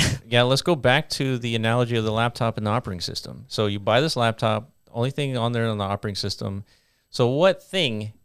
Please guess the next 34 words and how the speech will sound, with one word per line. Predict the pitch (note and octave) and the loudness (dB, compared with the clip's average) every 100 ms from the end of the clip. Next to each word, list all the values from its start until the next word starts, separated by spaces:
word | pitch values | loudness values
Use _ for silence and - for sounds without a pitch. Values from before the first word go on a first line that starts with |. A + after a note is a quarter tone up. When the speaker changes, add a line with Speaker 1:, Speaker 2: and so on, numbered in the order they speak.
| _ | _
Speaker 2:
could | - C3 | -8 -6
you | B2 | -6
build | G#2+ C#3+ C3 A2 | -4 0 2 4
on | G#2 G#2+ | 2 0
top | B2+ A#2+ | 0 0
of | A2 | 0
this | G#2+ | 0
operating | - G2+ - G2 F#2 | 2 0 0 -4 -4
system | - F#2+ - G2 A2 B2 _ _ _ _ _ - | -4 -6 -4 -6 -6 -12 _ _ _ _ _ 0
that | B2 C3 | 4 4
would | C3 B2+ | 2 0
facilitate | - B2 E3 C#3+ - C3 | 0 0 2 2 2 2
a | A2 | 0
trillion | - D3+ D3 C3 | 0 0 2 2
dollar | A#2 A#2 | 2 2
ecosystem? | F#2+ G2 E2+ F2+ F2+ - G2 A2 _ _ _ - _ _ _ _ _ _ _ _ _ _ _ _ _ _ _ - | -2 -6 -6 -4 -6 -10 -14 -18 _ _ _ -20 _ _ _ _ _ _ _ _ _ _ _ _ _ _ _ 0
Speaker 1:
Uh, | A2 G2+ F#2+ F#2 | 2 2 0 0
me | B2+ C3+ F#3 F3+ | 6 10 10 10
individually, | D3+ C3 D3+ G3+ A#3+ B3+ | 8 8 6 6 4 6
or | C#3+ | 8
Speaker 2:
Well, | A#2 | 8
Speaker 1:
like, | C#3+ | 8
Speaker 2:
yeah, | C#3 D#3 | 8 8
Speaker 1:
anyway? | A2 | 8
Speaker 2:
just | A2 A2+ | 6 4
in | D3 | 0
general, | A2+ A#2+ D3+ D3 | 2 2 4 4
like, | B2 A2 A2 | 4 0 0
from | A#2 G#2+ | 0 0
a, | F#2+ F#2 - - | 0 -2 -6 -8
a | G2+ | -8
wide | F#2+ G2 A#2 C3 C3+ | -6 2 4 4 0
perspective, | - A2+ - G#2 - C#2 | -6 -6 -2 -2 -2 -8
like, | F#2 F#2 | -6 -8